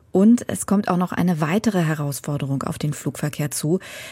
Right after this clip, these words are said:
Denn aus den Triebwerken strömt nicht nur C O zwei, das die Erde erwärmt, sondern auch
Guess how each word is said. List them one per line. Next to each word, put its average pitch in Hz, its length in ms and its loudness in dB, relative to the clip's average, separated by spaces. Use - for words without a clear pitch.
Denn 170 180 4
aus - 200 -2
den 156 160 0
Triebwerken 165 920 0
strömt - 480 -2
nicht 175 320 2
nur 160 220 2
C 147 220 -2
O - 20 -2
zwei, 156 420 0
das 175 180 0
die - 160 -2
Erde 160 200 2
erwärmt, 170 640 0
sondern 156 360 0
auch 143 160 -8